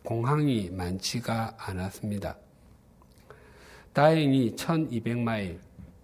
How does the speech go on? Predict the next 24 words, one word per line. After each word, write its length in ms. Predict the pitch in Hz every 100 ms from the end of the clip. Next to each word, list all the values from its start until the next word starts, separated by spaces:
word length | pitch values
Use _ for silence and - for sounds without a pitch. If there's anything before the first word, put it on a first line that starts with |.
| -
약 340 | 120 120 -
천구백삼십 1400 | - 160 151 143 - 139 143 135 135 - - 170 170 147
킬로 360 | - 113 113 113
떨어진 680 | - 120 98 107 107 82 - - - -
앵커리지 760 | 151 156 - 165 160 156 127 107
공항에 680 | - 110 123 127 107 98 78
착륙할 640 | - 156 147 143 139 151 139
수 160 | -
있다는 640 | 117 - 110 98 107 117 -
회신을 540 | 123 - 147 123 101
받았습니다. 760 | - 110 104 - 101 92 - 80 - - - - - - - - -
그리고 440 | 165 151 135 117
착륙 520 | 120 165 156 156 143 131
무게를 480 | 156 156 127 120
맞추기 640 | 101 98 - 139 123 101 90
위해서 540 | 98 104 110 87 82 - - -
이만 380 | 120 131 139 139
파운드, 680 | 143 139 135 113 104 87 - - -
약 300 | 120 120 -
구 200 | - 156
톤의 640 | - 170 156 113 104 101 95
항공료를 840 | - 127 131 135 135 123 107 95
버려야 560 | 131 139 127 104 98 107
했습니다. 640 | 104 113 - 92 82 78